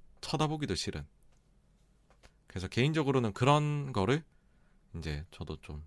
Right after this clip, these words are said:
참고를 한다, 그 말씀을 좀 더 드리고 싶은데 아직까지는 다 주식 얘기하시는 것 같아요. 네, 그다음에 호용리 님께서요.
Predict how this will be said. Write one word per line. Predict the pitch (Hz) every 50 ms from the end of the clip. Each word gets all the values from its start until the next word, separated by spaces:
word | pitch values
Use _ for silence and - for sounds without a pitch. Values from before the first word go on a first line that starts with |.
| -
참고를 | - - 131 120 110 101 87 87
한다, | 107 113 107 101 90 78 - - _ _ _ _ _ _ _ -
그 | -
말씀을 | 131 107 80 80 - 113 104 95 90 90 107 - _ _
좀 | - 87 87
더 | 85 85
드리고 | - 92 98 90 90
싶은데 | - - - - 92 87 101 117 131 - - - - - _ _ -
아직까지는 | 90 101 143 160 - 185 175 165 165 160 165 151 139
다 | - - -
주식 | - 160 151 - 156 120
얘기하시는 | 101 90 104 101 101 - 131 107 87
것 | 87 104
같아요. | 123 107 - - - 67 71 - _ _ - _ _ _ _ _ _ _ _ _ _ _ _ _ _ _ _ _ _ _ _ _ _ _ _ _ _ _ _ _ _ _ _ _ _ - _ _ _ - - - - - - - - - _
네, | - 113 113
그다음에 | 104 117 104 117 120 117 117
호용리 | 117 - 185 185 190 190 185 185 170 123 120 123 123
님께서요. | 113 95 92 95 - 82 76 - 85 95 120 113